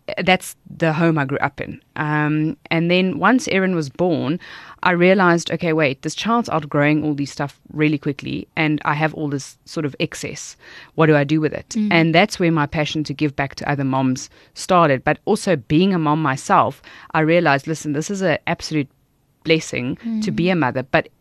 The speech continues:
Speaker 1: it is really hard. It is hard to be a mom. Nobody, nobody's denying that. Li-,
Speaker 2: Mm.
Speaker 1: like, we're always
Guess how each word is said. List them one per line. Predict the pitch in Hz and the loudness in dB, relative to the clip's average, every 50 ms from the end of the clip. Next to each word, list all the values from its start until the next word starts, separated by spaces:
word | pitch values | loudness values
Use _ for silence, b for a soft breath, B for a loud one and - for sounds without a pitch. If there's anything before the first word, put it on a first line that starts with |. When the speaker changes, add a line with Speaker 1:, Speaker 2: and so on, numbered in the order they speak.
| _ _ - | _ _ -8
Speaker 1:
it | 151 139 - | -8 -6 -2
is | - 160 147 131 120 127 | 0 0 0 0 -2 -6
really | 123 127 135 135 127 123 | -4 -2 -2 -2 -2 -4
hard. | 123 120 131 107 - - - - - b b b b b b b | -4 -4 -2 -2 -2 -4 -8 -12 -16 b b b b b b b
It | - 165 - | -4 -2 0
is | - 185 185 - | 2 2 2 2
hard | 131 139 131 135 123 | 2 2 2 2 0
to | - - - | -2 -6 -10
be | - 113 | -10 -8
a | 113 | -8
mom. | 113 - - 120 165 220 208 - _ - | -6 -6 -4 -4 -4 -4 -6 -8 _ -4
Nobody, | 151 151 151 143 147 139 | -2 -2 0 0 -2 -2
nobody's | - 147 151 160 151 147 131 - | -2 -2 -2 -2 -2 -4 -6 -6
denying | - 123 123 120 117 120 117 123 123 | -8 -8 -6 -4 -2 -2 -4 -4 -4
that. | 117 147 208 220 - - | -4 -4 -4 -6 -6 -8
Li-, | - - | -8 -8
Speaker 2:
Mm. | 196 190 | -6 -6
Speaker 1:
like, | - 185 190 185 | -8 -10 -8 -6
we're | 147 - | -4 -2
always | - 180 180 170 147 127 120 | -2 0 2 2 2 0 -2